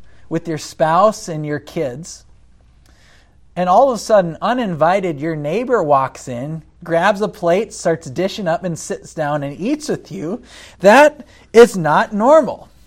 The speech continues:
right? You'd be a little taken aback. Why?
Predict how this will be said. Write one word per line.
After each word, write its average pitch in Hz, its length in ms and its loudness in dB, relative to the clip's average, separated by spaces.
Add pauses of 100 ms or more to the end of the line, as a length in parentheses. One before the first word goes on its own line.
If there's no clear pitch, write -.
(360)
right? 208 280 6
You'd 226 240 0
be 285 180 4
a 226 100 8
little 196 260 6
taken 185 440 -2
aback. - 640 -4
Why? 359 640 -4